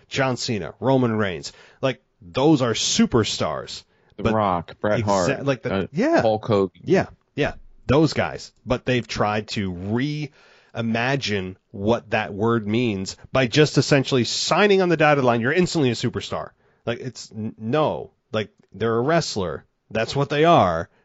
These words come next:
Speaker 1: They're, they're part entertainer, part wrestler, but they're not a superstar. I, I mean, Vince is, will never bend on that. I know that, but, uh,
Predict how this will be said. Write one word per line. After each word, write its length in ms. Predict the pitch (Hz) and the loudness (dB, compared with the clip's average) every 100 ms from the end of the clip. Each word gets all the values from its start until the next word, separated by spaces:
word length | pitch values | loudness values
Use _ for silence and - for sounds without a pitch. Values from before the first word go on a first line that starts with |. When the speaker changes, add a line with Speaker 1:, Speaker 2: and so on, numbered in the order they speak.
| _ - | _ 0
Speaker 1:
They're, 220 | 120 123 | 2 2
they're 420 | 120 123 127 135 | -4 -6 0 0
part 260 | 120 127 147 | 2 2 2
entertainer, 520 | 180 180 160 147 151 | 2 2 2 2 2
part 220 | 147 127 | 0 0
wrestler, 420 | 127 127 117 104 - _ _ _ _ _ - | 0 -2 -2 -4 -6 _ _ _ _ _ -6
but 320 | 123 120 - | -2 -2 -2
they're 120 | 117 | -2
not 220 | 117 113 | 0 -2
a 20 | 98 | -2
superstar. 500 | - 82 82 64 71 | -4 -4 -6 -6 -4
I, 180 | 120 | -4
I 40 | 120 | -2
mean, 260 | 120 113 | -2 -2
Vince 360 | 98 131 123 - | 0 0 0 -2
is, 280 | 101 101 92 | -4 -6 -4
will 160 | 113 | -2
never 320 | 113 117 107 98 | 0 0 0 0
bend 300 | 101 101 95 | 0 -2 -4
on 140 | 92 | -4
that. 180 | 87 85 | -4 -4
I 140 | 92 | -4
know 200 | 98 92 | -4 -4
that, 280 | 76 78 - | -4 -6 -4
but, 220 | 78 - | -8 -8
uh, 160 | 78 | -10